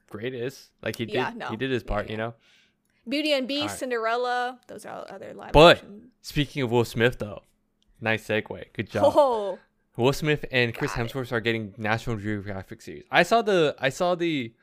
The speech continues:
Speaker 1: um,
Speaker 2: I saw, like, the trailer
Speaker 1: the l-,
Speaker 2: or, like,
Speaker 1: I saw
Speaker 2: picture.
Speaker 1: Limitless for Chris, Chris Hemsworth.
Speaker 2: <gasps> Oh, yeah.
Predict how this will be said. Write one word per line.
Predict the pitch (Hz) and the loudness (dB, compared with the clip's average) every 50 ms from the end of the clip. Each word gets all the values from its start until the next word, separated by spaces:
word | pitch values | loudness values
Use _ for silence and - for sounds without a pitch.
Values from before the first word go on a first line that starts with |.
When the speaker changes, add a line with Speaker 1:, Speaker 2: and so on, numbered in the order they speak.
| _ _ _ _ - | _ _ _ _ -2
Speaker 1:
um, | - 123 123 123 123 120 117 117 113 110 110 104 101 98 | 2 4 6 6 6 6 4 4 2 -2 -4 -6 -6 -8
Speaker 2:
I | 262 | -6
saw, | - - 277 302 | -2 0 2 2
like, | 311 294 277 277 | 2 2 0 0
the | 247 233 220 214 208 214 - _ _ _ _ _ _ - | 0 0 0 0 -2 -4 -8 _ _ _ _ _ _ -14
trailer | - - 233 214 220 226 233 240 240 | -10 -8 -6 -6 -4 -4 -4 -2 0
Speaker 1:
the | 135 175 240 | 0 2 2
l-, | 226 - | 2 0
Speaker 2:
or, | - - | 0 0
like, | 202 185 | 0 -2
Speaker 1:
I | 127 | 2
saw | - 190 180 | 4 4 4
Speaker 2:
picture. | 135 123 127 | 6 6 6
Speaker 1:
Limitless | 127 127 127 113 117 120 - | 6 4 4 2 2 0 0
for | - - 123 104 98 95 | -4 -2 -2 -2 -2 -2
Chris, | - - - 107 - - - - - _ _ _ | -4 -4 -6 -6 -6 -8 -14 -20 -20 _ _ _
Chris | - - 120 113 - | -12 -8 -6 -6 -6
Hemsworth. | - 98 95 - 82 71 67 - - | -6 -8 -10 -10 -12 -12 -14 -14 -16
Speaker 2:
<gasps> | - - - - - _ _ _ _ _ - | -18 -20 -20 -20 -20 _ _ _ _ _ -20
Oh, | 220 220 233 240 233 | -20 -20 -18 -18 -18
yeah. | 208 226 226 | -20 -20 -20